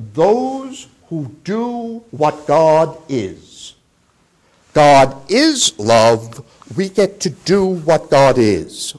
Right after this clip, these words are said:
We get to enact love. So the goal of tending another human being is not simply to keep them breathing or to keep them comfortable. It's to make them capable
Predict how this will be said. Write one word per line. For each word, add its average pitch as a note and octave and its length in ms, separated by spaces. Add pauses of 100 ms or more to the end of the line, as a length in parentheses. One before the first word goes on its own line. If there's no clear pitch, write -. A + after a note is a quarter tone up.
We C3+ 140
get - 280
to C#3 160
enact B2+ 580 (100)
love. - 580 (920)
So F#3 200
the D3 140
goal E3+ 1080
of D#3 340
tending G3+ 680
another E3+ 320
human E3+ 340
being B2+ 640 (600)
is D3+ 140
not B3 200
simply F3+ 520
to - 140
keep A3 400
them D3+ 180
breathing B2+ 760 (220)
or - 80
to - 140
keep G3+ 340
them E3 220
comfortable. C#3+ 1000 (540)
It's D#3+ 220
to F3 160
make D3+ 560
them A3+ 380
capable B2+ 960